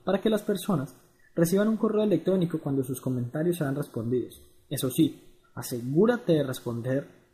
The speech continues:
la mayor cantidad posible de comentarios que valga la pena responder. ¿Cómo amplificar tu éxito? Luego de haber llegado hasta aquí, muy pocas cosas realmente faltan para contar con un blog exitoso, aparte de, claro, de paciencia y persistencia.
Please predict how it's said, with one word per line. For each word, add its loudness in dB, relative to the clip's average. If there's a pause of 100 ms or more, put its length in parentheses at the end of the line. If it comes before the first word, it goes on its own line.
la -4
mayor 0
cantidad -2
posible 4
de 0
comentarios -4 (260)
que 0
valga 0
la -2
pena -4
responder. -8 (800)
¿Cómo 6
amplificar 4
tu 6
éxito? 0 (540)
Luego 4
de 4
haber 4
llegado 4
hasta -2
aquí, -2 (540)
muy 4
pocas 0
cosas 0
realmente 0
faltan 0
para -2
contar -6
con -2
un 0
blog 2
exitoso, -4 (240)
aparte -4
de, 0
claro, -4 (120)
de -8
paciencia -2
y -2
persistencia. -10